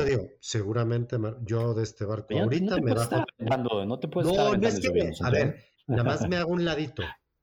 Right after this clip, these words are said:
Speaker 2: No, yo le, yo apoyo al Barcelona y todo.
Speaker 1: No,
Speaker 2: Pero
Speaker 1: y
Speaker 2: yo,
Speaker 1: eso sí.
Speaker 2: yo no creo ya mucho en este proyecto. Sinceramente,
Speaker 1: A ver.
Speaker 2: no lo creo.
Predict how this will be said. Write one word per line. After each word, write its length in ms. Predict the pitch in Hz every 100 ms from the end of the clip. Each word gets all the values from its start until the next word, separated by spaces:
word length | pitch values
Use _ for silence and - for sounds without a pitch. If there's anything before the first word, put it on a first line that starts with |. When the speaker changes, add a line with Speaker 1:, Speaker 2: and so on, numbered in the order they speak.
| _
Speaker 2:
No, 180 | 113 131 123
yo 120 | 131
le, 200 | 156 143
yo 80 | 123
apoyo 300 | 139 139 147
al 80 | 135
Barcelona 600 | 113 92 104 120 135 139
y 80 | 113
todo. 320 | - 92 78 _ -
Speaker 1:
No, 300 | 120 131 135
Speaker 2:
Pero 140 | 107
Speaker 1:
y 80 | 110
Speaker 2:
yo, 80 | 131
Speaker 1:
eso 160 | 151 175
sí. 380 | - 73 - _ -
Speaker 2:
yo 340 | 98 123 160 185
no 380 | 120 107 - -
creo 360 | 110 117 123 123
ya 220 | 104 113
mucho 360 | 113 113 113 107
en 80 | 98
este 180 | -
proyecto. 500 | 117 92 80 85 _ - - - _ _ _ _ _ _ _
Sinceramente, 680 | - 110 117 135 143 143 -
Speaker 1:
A 20 | 143
ver. 80 |
Speaker 2:
no 100 | 127
lo 180 | 127 120
creo. 200 | - 82